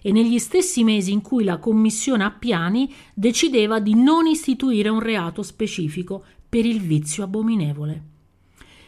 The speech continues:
Il quarto dei sei racconti, quello che intitola la raccolta, è l'autobiografia sentimentale ed erotica di un uomo che si è trasformato in donna.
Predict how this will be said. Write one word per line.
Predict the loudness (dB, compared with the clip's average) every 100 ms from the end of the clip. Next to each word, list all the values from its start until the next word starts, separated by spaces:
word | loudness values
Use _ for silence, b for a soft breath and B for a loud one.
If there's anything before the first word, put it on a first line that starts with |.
| b b
Il | -4 -2
quarto | 0 0 0 -6 -12 -16 -12
dei | -8 -6
sei | -6 -8
racconti, | -10 -6 -4 -4 -6
quello | -4 0 0
che | 0 -2 -2 -4 -10 -8
intitola | 0 0 0 -4 -2 -2
la | -2 -4
raccolta, | -8 -6 -2 -2 -2 -6 -8 B B B
è | -2
l'autobiografia | 0 0 0 -2 -4 -2 0 0 -2 -4 -4 -2
sentimentale | -2 -4 -2 -4 -4 -4 -4 -4
ed | -2
erotica | -4 -4 -4 -6 -8 -10 -14 b b
di | -8 0
un | 4 4
uomo | 2 2 0 -2 -8
che | -10 -10
si | -6
è | -8
trasformato | -6 -10 -8 -8 -4 -4 -4 -6
in | -6
donna. | -6 -6 -6 -8 -14